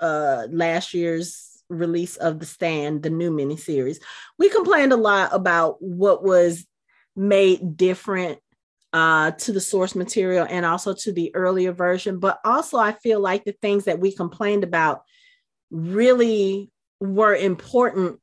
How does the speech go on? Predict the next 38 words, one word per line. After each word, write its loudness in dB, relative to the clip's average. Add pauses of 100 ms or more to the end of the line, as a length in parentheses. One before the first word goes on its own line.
to 0
the 2
development 0
of -4
the -8
characters -2
in -2
the -2
series. -4
So -2
that's -2
one -2
of -6
the -4
reasons -6
why -4 (320)
we 2
complain. -2
But 0
I 2
mean, 2
they 2
did, -2
they 2
did -2
some -2
switches -6
there 0
too, -6
where 0
characters -2
that -2
traditionally 0
were, 0 (500)
um, 2
Caucasian 0
were 4
now -2